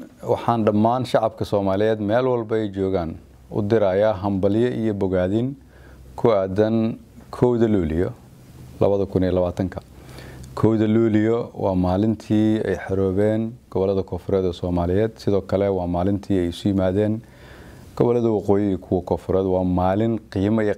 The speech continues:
qaayo weyn ku leh taariikhda ummadda Soomaaliyeed. Qof walba oo Soomaaliya, waxaan leeyahay meel walba aad joogtaan, hambalyo, hambalyo, hambalyo. Kowda Luulyo sanadkan waxay ku soo aadaysaa annagoo lixdan jirsanay.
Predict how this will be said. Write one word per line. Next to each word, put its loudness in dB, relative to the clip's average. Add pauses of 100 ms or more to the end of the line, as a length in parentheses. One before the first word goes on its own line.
qaayo 0
weyn -4
ku -4
leh -6 (480)
taariikhda 0
ummadda -2
Soomaaliyeed. -6 (600)
Qof 0
walba 4
oo 2
Soomaaliya, 0 (120)
waxaan 2
leeyahay 0
meel 2
walba 0
aad -4
joogtaan, -4
hambalyo, 0
hambalyo, 0
hambalyo. -6 (760)
Kowda 2
Luulyo 2
sanadkan -2 (520)
waxay 2
ku 2
soo 4
aadaysaa 2
annagoo 2
lixdan -4
jirsanay. -4